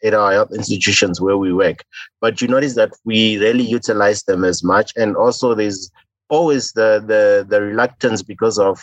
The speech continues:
um, because of confidentiality issues. Like, as much as you know that you, this, that service is going to be con-, confidential, but because we're a very small community, and we tend to know each other, people tend to be worried about that.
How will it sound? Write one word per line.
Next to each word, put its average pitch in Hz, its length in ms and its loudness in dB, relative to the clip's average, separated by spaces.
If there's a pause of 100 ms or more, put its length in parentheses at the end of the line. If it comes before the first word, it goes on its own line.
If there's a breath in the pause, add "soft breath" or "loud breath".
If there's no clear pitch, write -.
um, 95 440 0 (300)
because 120 280 0
of 110 120 -2
confidentiality 98 960 -2
issues. 90 320 -2
Like, 95 220 0
as 110 100 -2
much 135 220 0
as 147 140 0
you 107 100 -4
know 113 160 2
that 98 260 0 (320 loud breath)
you, 110 220 0
this, 120 320 -2
that 139 200 0
service 127 220 -2
is 95 80 -6
going 117 160 2
to - 80 -4
be 110 80 -6
con-, 107 320 0
confidential, 107 760 0 (300 loud breath)
but 117 160 0
because 151 340 -2
we're 117 260 2
a - 20 -4
very 131 300 0
small 131 340 0
community, 113 840 -2 (280)
and 110 200 2
we 113 180 0
tend 131 300 -2
to 110 100 -8
know 113 160 0
each 113 220 -2
other, 98 220 2
people 123 260 -2
tend 113 220 0
to 101 80 -12
be 101 100 -6
worried 101 320 0
about 92 280 0
that. 90 200 0